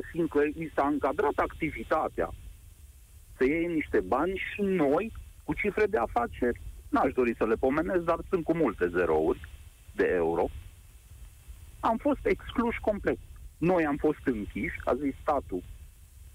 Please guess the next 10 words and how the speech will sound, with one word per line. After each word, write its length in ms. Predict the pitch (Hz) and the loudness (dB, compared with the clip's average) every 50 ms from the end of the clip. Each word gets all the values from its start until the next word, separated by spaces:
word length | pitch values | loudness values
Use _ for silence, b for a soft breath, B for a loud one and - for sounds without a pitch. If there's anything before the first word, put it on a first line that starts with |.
| - - - - - - - - - | -20 -20 -20 -20 -20 -20 -16 -4 0
"Se 140 | 185 185 - - | 0 0 0 0
închid 500 | - 160 127 107 107 - - 156 127 - - - - | -2 -2 -2 -2 -4 -4 -2 -2 -2 -2 -4 -12 -10
și 100 | - 127 - | -10 -8 -2
stați 240 | - 123 123 - - | 0 0 0 2 0
acasă, 540 | 151 - - 98 85 78 - - - 98 - - | -2 0 2 0 0 0 0 0 0 0 0 2
complet." 440 | - 147 107 87 - 85 80 - - - - - - - - - - - - - - - - - - - - - - - - - | 0 -2 -2 0 0 2 0 0 -2 -6 -12 -12 -14 -14 -14 -16 -20 -20 -20 -20 -20 -20 -20 -20 -18 -20 -20 -18 -16 -16 -14 -2
Alții 600 | - - 120 135 175 208 220 - - - 131 - | 0 2 2 4 4 2 0 2 0 0 0 0
au 160 | - - 101 107 | 2 2 2 4
luat 180 | 107 - - - - | 4 2 2 2 0
bani. 260 | - - - - | 0 0 0 -2